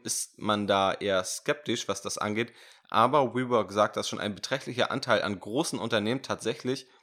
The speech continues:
Kooperationen eingegangen ist, da auch große Unternehmen immer mehr Interesse daran haben, mit WeWork zusammenzuarbeiten und flexiblere Modelle zu bekommen. Denn früher oder auch die Wahrnehmung heute ist noch, dass WeWork vor allem auf Freiberufler und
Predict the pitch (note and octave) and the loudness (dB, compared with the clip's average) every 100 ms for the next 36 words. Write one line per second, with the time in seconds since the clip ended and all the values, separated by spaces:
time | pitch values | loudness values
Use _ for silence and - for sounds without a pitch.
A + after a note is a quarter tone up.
0 | _ - - C#3 C3 A2+ G#2+ - B2 A#2 | _ -20 -2 0 2 4 2 2 0 0
1 | A#2 B2 F#2+ F2+ - A2+ - - _ A2+ | 0 0 2 0 -4 -8 -10 -20 _ 2
2 | A2 - C#3 F3+ - G2 G#2+ G2+ G#2 - | 2 -2 -2 -2 -2 -2 0 0 0 -2
3 | B2 A2 G#2 - - G#2+ - G2+ F#2+ F#2 | -2 -2 -4 -6 -6 -6 -4 -4 -2 0
4 | F#2+ F#2+ F#2+ _ _ - G#2+ F#2 G#2+ G#2 | 0 0 -6 _ _ -4 -4 -2 -4 -2
5 | G2+ - F#2+ F#2+ G#2 - - F#2+ G2 F2 | -4 -6 -4 -2 0 -2 -2 2 2 0
6 | F#2 - G2+ - A2+ G#2+ G2+ G2 F#2+ F2+ | -8 -8 -6 -4 -2 0 2 2 0 0
7 | G#2+ A2 - F#2+ - - F#2+ C3+ - - | 2 2 -2 -14 -8 -4 -4 -4 -10 -20
8 | _ _ _ - G#2+ G2+ F#2+ - - - | _ _ _ 0 0 2 -4 -10 -14 -2
9 | A#2+ A#2+ A#2 A#2 - F2+ D2 - - - | 4 6 6 4 -2 -4 -2 -2 -6 -10
10 | - G2+ G2 G#2 G#2+ G2 G#2 - F2+ - | -14 0 4 4 2 2 2 2 -2 -2
11 | G2+ - - F#2 A2 A2+ G2+ G#2 - - | -2 -2 -6 -8 -2 -2 2 0 -2 -10
12 | - - G2+ G#2 - F#2+ - - F#2+ G2 | -4 0 0 0 0 -2 -4 -2 0 0
13 | F#2+ F#2+ - F#2 F2+ D#2 - F2+ F2+ | -2 -6 -2 0 2 -2 -4 -2 -2